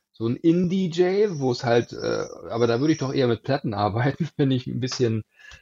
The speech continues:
äh, äh, nach was aussehen will. Aber wenn's darauf ankommt, die Leute mit ihrer Musik, die sie lieben, zu befriedigen und, und ihnen ein Glücksgefühl da-, dafür, damit zu geben, äh, dass sie halt, äh,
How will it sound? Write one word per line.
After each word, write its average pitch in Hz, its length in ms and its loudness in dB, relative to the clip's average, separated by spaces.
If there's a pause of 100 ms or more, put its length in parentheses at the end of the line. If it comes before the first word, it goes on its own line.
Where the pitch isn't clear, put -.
(140)
äh, 123 120 -4
äh, 107 720 0
nach 113 200 -4
was 107 180 0
aussehen 110 580 0
will. 117 300 2 (240)
Aber 120 240 0
wenn's 139 160 -2
darauf 113 280 0
ankommt, 160 440 0
die 120 80 0
Leute 139 360 4
mit 127 280 -2
ihrer 185 380 2
Musik, 147 440 -2
die 139 120 2
sie 123 120 -2
lieben, 151 480 0
zu 127 220 -4
befriedigen 127 720 0
und, 123 280 0
und 127 240 -2
ihnen 139 420 0
ein 120 40 -4
Glücksgefühl 135 640 -2
da-, 123 220 4 (180)
dafür, 127 380 0
damit 123 260 2
zu 123 140 -4
geben, 139 320 2 (400)
äh, 127 200 2
dass 120 220 -2
sie 123 240 2
halt, 120 420 0
äh, 110 340 -2